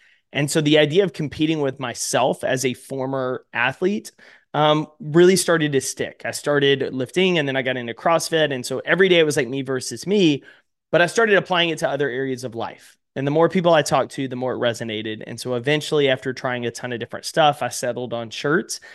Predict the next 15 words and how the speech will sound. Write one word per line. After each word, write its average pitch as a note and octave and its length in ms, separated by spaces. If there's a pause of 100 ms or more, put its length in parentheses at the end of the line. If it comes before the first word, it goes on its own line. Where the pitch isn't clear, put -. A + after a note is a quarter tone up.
(360)
and E3+ 160
just F3+ 160
started E3 280
building B2 280
it. - 140
And C3+ 160
it, C#3 200
and C3+ 160
it - 120
took C#3 220
off. C3 300
And B2+ 180
that B2+ 240 (200)
ultimately, D#3 600
through C3+ 380